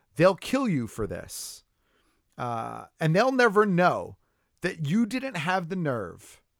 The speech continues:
I'll see you in hell. With a devil's strength, he twists." <laughs> And twists. What's left of his body, blah, blah, blah. So the Joker uses what, what strength he has left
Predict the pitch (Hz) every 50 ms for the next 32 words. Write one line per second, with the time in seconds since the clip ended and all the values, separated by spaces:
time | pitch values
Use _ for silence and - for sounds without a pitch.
0 | _ _ _ _ _ _ _ _ _ - 165 175 170 - - - - 220 208 202
1 | 208 208 202 196 165 127 131 131 113 98 90 95 98 - _ _ _ _ _ _
2 | _ _ _ _ _ _ - 143 151 - 175 139 113 175 190 190 226 208 - -
3 | - - - - 151 165 131 104 98 - - - - _ _ _ _ _ _ _
4 | _ _ - - 147 135 - - 143 110 - - - - - - - - - -
5 | - - _ _ _ _ _ _ _ - 165 220 220 - - - _ _ _ -
6 | 117 107 98 - - _ _ _ _ _ _ - 147 180 175 - 180 160 147 143
7 | - - - - - - - - _ _ _ _ _ - 254 262 269 277 - _
8 | _ _ _ _ _ _ _ _ _ _ 123 143 160 - - 151 170 165 - -
9 | 147 143 127 - 139 123 120 117 117 95 110 101 95 101 95 - 85 - - -
10 | - - - _ _ _ _ - - 202 233 214 151 123 156 214 247 262 - 294
11 | 247 208 160 143 180 226 254 208 262 247 180 190 196 190 - - - - - 151
12 | 151 147 - - - - - 190 208 240 233 - 262 247 233 226 214 208 202 170
13 | - 143 127 113 110 - - - -